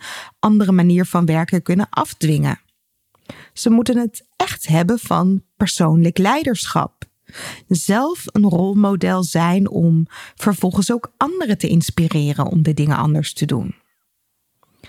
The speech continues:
Maar iedere organisatie heeft natuurlijk ook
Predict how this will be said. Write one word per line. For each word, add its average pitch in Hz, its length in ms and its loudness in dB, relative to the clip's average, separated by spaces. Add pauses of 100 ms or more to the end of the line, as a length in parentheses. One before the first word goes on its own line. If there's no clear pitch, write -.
(280)
Maar 240 380 0
iedere 277 320 -2
organisatie 226 800 0
heeft 214 220 0
natuurlijk 196 540 -2
ook - 300 -6